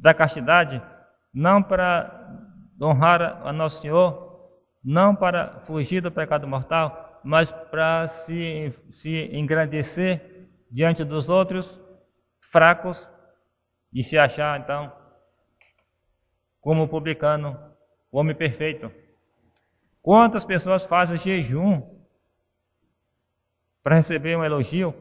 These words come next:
faz uma esmola para receber um elogio? Tudo, tudo inútil. Então, uma virtude realmente necessaríssima, que o homem pode fazer mil atos bons, mas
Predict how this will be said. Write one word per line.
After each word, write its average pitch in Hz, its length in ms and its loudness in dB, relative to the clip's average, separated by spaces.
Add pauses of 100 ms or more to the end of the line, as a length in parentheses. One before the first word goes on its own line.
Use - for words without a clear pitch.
(260)
faz 175 360 4
uma 170 100 -4
esmola 156 520 0
para 151 140 -2
receber 151 320 -4
um 151 80 -8
elogio? 147 500 -8 (1160)
Tudo, 190 340 2 (220)
tudo 220 240 -2
inútil. 175 400 -2
Então, 165 160 -2
uma 196 160 2
virtude 175 480 -2
realmente 165 340 -4
necessaríssima, 160 880 2 (460)
que 180 380 -8
o 151 80 -6
homem 175 260 6
pode 170 260 -2
fazer 160 440 0
mil 196 560 2
atos 175 520 2
bons, 180 560 2 (440)
mas 160 1120 -2